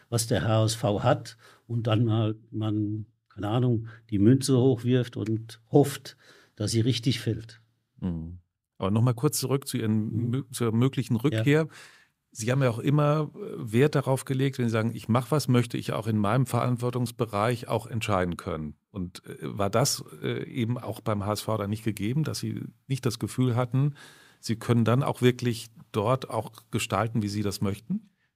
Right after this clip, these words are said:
Speaker 1: Äh, ja, sagen wir, sehr, also ich glaube, es ist eher halt umgekehrt, sondern ich glaube, dass viele halt Angst haben, mit mir zu arbeiten,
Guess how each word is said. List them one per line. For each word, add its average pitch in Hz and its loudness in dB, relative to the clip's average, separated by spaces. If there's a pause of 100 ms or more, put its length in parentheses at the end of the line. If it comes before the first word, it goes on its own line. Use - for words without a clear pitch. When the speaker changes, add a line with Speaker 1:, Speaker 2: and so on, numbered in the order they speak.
(580)
Speaker 1:
Äh, 139 -6 (280)
ja, 143 6
sagen 175 10
wir, 147 8
sehr, 151 4
also 143 2
ich 120 -2
glaube, 127 0
es 117 -6
ist - -6
eher 127 0
halt 123 0
umgekehrt, 123 2
sondern 135 -2
ich 131 -4
glaube, 139 2
dass 135 2
viele 139 0
halt 131 -2 (720)
Angst 151 8
haben, 135 4
mit 113 -4
mir 123 4
zu 127 -2
arbeiten, 131 0